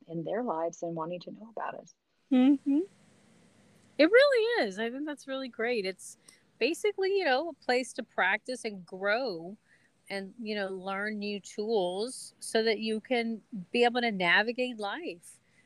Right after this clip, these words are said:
Speaker 2: You know, we're all navigating life, and some of us, we've learned how to navigate in ways that make it really hard or challenging or disempowering. So it's like learning new ways to deal with life, where we get to experience peace and joy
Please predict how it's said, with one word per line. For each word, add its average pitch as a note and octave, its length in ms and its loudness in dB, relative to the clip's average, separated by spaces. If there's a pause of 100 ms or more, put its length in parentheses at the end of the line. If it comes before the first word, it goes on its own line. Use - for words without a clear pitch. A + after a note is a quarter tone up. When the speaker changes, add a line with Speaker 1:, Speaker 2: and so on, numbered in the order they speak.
(300)
Speaker 2:
You G3 100 -6
know, F#3+ 160 -6
we're G#3+ 160 2
all C#4+ 180 4
navigating C4+ 680 -2
life, F#3 400 -4 (160)
and G3+ 180 -2
some A#3 200 -2
of A3+ 120 -4
us, G#3 240 0
we've F3+ 200 -6
learned G3 600 0 (640)
how G#3+ 200 4
to G3+ 80 0
navigate G3 600 -2
in F#3+ 160 -8
ways G3+ 360 -2
that F#3+ 120 -10
make F#3+ 200 -4 (360)
it F#3+ 140 -4
really G3 180 -2
hard E3+ 460 0 (120)
or F3+ 120 -4
challenging G#3+ 760 -4
or F3+ 140 -2
disempowering. F3+ 840 -2 (680)
So G#3+ 300 0
it's G#3+ 200 2
like A#3+ 200 4
learning G#3+ 580 -2
new G#3 220 -2
ways F#3 760 0
to G3+ 180 -4
deal G3 340 2
with G3 160 -4
life, A#3+ 420 0
where F#3 200 2
we F#3+ 160 -2
get G3 180 0
to G3 100 -4
experience F#3 600 -6
peace C#4 580 -2
and E3+ 220 -2
joy G#3 540 4